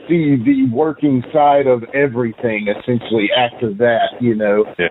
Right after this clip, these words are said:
Speaker 2: When I broke into business, they told me, uh, "Believe none of what you hear and only half of what you see."
Speaker 1: Yeah,
Speaker 2: <laughs> So
Speaker 1: that's it. That's it. Oh, man, that's hilarious. And that might be a new T-shirt <laughs> coming up on Pro Wrestling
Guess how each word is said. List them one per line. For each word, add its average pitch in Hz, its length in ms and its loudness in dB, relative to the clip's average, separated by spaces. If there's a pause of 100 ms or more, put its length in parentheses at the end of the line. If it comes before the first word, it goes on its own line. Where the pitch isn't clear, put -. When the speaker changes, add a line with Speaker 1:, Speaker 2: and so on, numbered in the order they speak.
Speaker 2:
When 120 140 -6
I 139 140 -2
broke 139 260 0
into 123 180 -2
business, 120 420 -4
they 104 160 -2
told 117 220 0
me, 110 220 0 (180)
uh, 87 380 2 (420)
"Believe 120 640 2 (420)
none 113 540 2
of 139 120 -2
what 123 280 -2
you 117 140 0
hear 98 720 -2 (300)
and 90 200 -2
only 87 360 0 (100)
half 87 320 -4
of 85 140 -6
what 82 260 -4
you 78 80 -4 (140)
see." 57 260 -6 (320)
Speaker 1:
Yeah, 143 380 -2
Speaker 2:
<laughs> - 80 -20
So 113 60 -4 (160)
Speaker 1:
that's - 220 -6
it. 127 240 0 (440)
That's 123 260 -2
it. 120 500 0
Oh, 143 240 2
man, 120 340 0
that's 120 200 -2
hilarious. 113 600 2 (100)
And 147 180 0
that 175 280 2
might 160 420 0
be 156 240 2
a 135 120 0
new 151 320 0
T-shirt 175 580 0
<laughs> 240 1120 -2
coming 196 320 2
up 170 140 2
on 156 240 -2
Pro 160 160 0
Wrestling 135 400 0